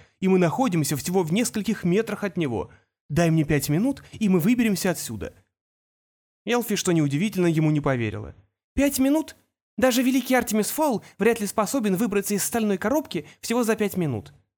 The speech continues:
Артемис закрыл глаза и сосредоточился. Он старался не обращать внимания на тесноту, елозящие по щекам пряди волос и неприятный зуд щетины на подбородке.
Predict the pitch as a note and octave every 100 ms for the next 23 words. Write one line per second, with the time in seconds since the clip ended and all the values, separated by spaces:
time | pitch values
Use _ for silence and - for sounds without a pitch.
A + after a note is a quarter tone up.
0 | _ _ _ _ - G3+ G3+ F#3+ D3 D#3
1 | D#3+ E3 C3 B2+ C3 G#3 F#3 F3+ F#3 E3
2 | D3+ B2+ - G#2+ - - _ _ _ _
3 | - G3 - E3+ G#3+ F#3+ F3 E3 D#3+ E3
4 | F#3+ D#3 C#3+ D3+ G3 F3 D3+ D3 C3+ B2+
5 | A2+ G3+ G3 _ _ _ C#3 E3 G#3 F3+
6 | D3 - C#3+ D3 - D#3 D3+ C3+ - C#3+
7 | B2+ A#2+ B2 G3+ G#3 - _ E3+ E3 D3
8 | E3+ G3 F#3 E3 D3+ F3 - F3+ E3 D#3
9 | A#2+ A#2 B2 B2 A#2 G#2 - C3